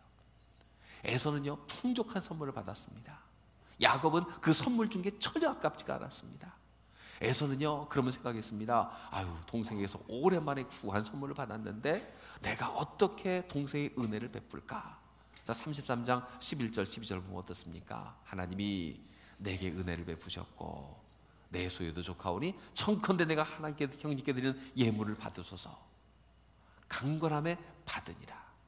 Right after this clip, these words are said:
에서가 이르되, "우리가 떠나자. 내가 너와 동행하리라." 에서가 형된 마음으로 너그럽게 그에게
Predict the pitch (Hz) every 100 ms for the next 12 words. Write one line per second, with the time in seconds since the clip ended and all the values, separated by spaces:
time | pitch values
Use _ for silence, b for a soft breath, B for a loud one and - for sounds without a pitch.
0 | - - - - - B B - 98 101
1 | 117 123 113 127 156 - 101 98 90 87
2 | - - - - - - - 147 147 139
3 | 131 127 - 127 107 - - - - -
4 | - - - - - - 147 165 139 185
5 | B B - - 220 190 156 135 139 117
6 | 113 143 147 135 135 123 123 127